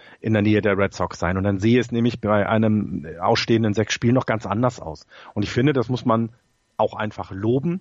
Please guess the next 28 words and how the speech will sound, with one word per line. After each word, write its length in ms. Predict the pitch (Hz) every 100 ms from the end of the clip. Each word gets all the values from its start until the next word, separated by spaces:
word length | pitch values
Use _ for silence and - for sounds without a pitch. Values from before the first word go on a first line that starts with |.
| _
wie 120 | 104
gut 360 | 92 143 - - -
die 100 | 104
Yankees 380 | 113 117 143 -
dieses 340 | 117 110 -
Jahr 140 | 95
sind. 360 | 85 104 202 - _ _ - - -
Ähm, 380 | 95 101 101 - _ -
weil, 500 | - 95 110 107 101 101
weil 180 | 110
man 160 | 135 139
ja 100 | 127
gerade 480 | 104 98 107 151 151
das 140 | 135
Starting-Pitching 720 | - 113 131 113 120 - 107
doch 140 | 101 98
sehr 320 | - 101 110
kri-, 180 | - -
also 240 | 90 78
wir 260 | 117 127 85
alle 260 | 110 82 -
das 180 | - -
Starting-Pitching 640 | - 92 107 101 113 107 95
doch 80 |
sehr 240 | 87 95 95
kritisch 340 | 117 113 131
gesehen 320 | 123 113 113
haben. 240 | 104 104